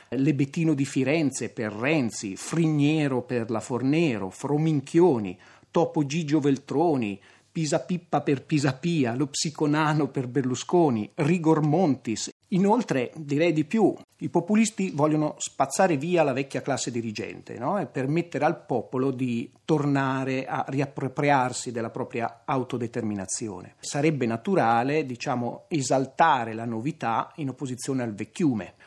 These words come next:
ma anche questa è una caratteristica tradizionale,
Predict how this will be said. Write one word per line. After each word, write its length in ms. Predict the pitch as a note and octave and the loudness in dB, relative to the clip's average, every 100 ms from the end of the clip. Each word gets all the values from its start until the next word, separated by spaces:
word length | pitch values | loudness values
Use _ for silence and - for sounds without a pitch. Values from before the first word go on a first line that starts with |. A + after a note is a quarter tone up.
| - | -4
ma 120 | D#3+ | 0
anche 260 | E3+ - G3+ | 0 0 -2
questa 520 | E3+ F3+ - D3+ - | 2 2 2 -2 -4
è 120 | D3+ | -4
una 140 | D3 C3+ | -6 -4
caratteristica 1120 | C#3 C3+ - C#3+ E3+ - C3+ - A#2 - _ | -6 -8 -6 -4 -4 -6 -10 -6 -8 -8 _
tradizionale, 1000 | C3 C3 B2 - E3+ F#3+ D3 G#2 G2 | -6 -4 -4 -2 2 4 2 0 -6